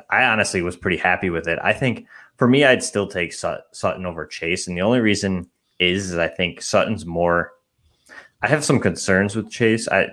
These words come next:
not that he's, like, gonna be a bust, but I just feel like I don't think he's gonna come in and do what Justin Jefferson did. I don't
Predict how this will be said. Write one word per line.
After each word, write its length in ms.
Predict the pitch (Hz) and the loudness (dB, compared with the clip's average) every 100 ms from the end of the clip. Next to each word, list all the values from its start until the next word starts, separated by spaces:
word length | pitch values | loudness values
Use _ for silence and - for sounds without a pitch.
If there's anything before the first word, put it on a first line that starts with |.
| - | -4
not 240 | 107 117 | -2 0
that 120 | 131 | 2
he's, 260 | 98 92 85 | 0 0 0
like, 260 | 90 80 - | 0 0 -2
gonna 160 | 85 | -4
be 160 | 80 80 | -2 -6
a 80 | 76 | -6
bust, 380 | 71 69 - - | -8 -12 -10 -2
but 100 | 90 | 2
I 80 | 95 | 2
just 280 | 98 - | 0 -2
feel 180 | 120 113 | 2 6
like 380 | 110 92 82 - _ _ _ _ _ _ _ _ 104 | 6 6 4 -4 _ _ _ _ _ _ _ _ 0
I 60 | |
don't 160 | 123 139 | 2 4
think 140 | 139 | 2
he's 120 | 127 123 | 2 4
gonna 140 | 101 | 2
come 240 | 92 95 | 2 0
in 120 | 92 90 | 2 2
and 120 | 82 | 0
do 120 | 85 | -2
what 180 | 85 80 | -2 -4
Justin 320 | 80 - 85 | -6 -8 -8
Jefferson 480 | 78 71 85 82 80 | -8 -6 -8 -8 -6
did. 240 | 82 80 | -2 -2
I 220 | 73 - 85 | -2 0 0
don't 240 | 92 85 | 0 -2